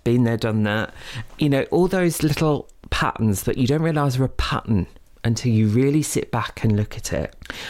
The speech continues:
And one thing I will just add to that, when you're looking at other people that come across as happy and have this perfect life, it's probably not the case.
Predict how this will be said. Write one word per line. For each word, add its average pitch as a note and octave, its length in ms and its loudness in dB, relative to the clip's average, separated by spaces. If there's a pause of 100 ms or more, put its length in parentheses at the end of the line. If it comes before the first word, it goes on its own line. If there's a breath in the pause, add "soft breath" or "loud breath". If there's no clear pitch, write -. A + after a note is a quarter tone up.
(140 loud breath)
And C#3 180 4
one E3+ 160 2
thing D#3 160 0
I C#3 60 2
will C#3 200 2
just - 340 -4
add B2+ 260 -2
to B2+ 140 0
that, G#2+ 240 -2
when B2 160 0
you're D#3 100 2
looking D3+ 380 0
at - 80 -4
other B2 160 -2
people B2+ 420 -2
that - 260 -2 (140)
come - 180 0
across E3 380 0
as A2 80 -2
happy - 540 -4 (560 loud breath)
and A#2 420 2
have B2 180 -2
this B2 140 0
perfect - 400 -2
life, A#2 500 -2 (360 loud breath)
it's - 100 -6
probably F3 300 2
not C#3 260 2
the - 80 -4
case. - 680 -4